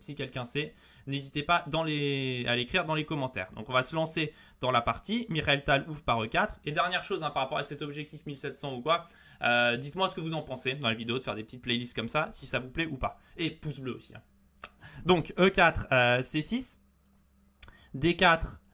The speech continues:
D cinq, E prend D cinq, C prend D cinq. Donc variante, euh, d'échange de la Caro-Kann.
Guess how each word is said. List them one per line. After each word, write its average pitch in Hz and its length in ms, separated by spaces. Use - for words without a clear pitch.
D 131 200
cinq, 214 460
E 185 60
prend 175 220
D 143 100
cinq, 208 320
C - 160
prend 170 160
D 156 120
cinq. 113 240
Donc 120 180
variante, 147 440
euh, 120 520
d'échange 139 680
de 160 440
la 123 1040
Caro-Kann. 160 640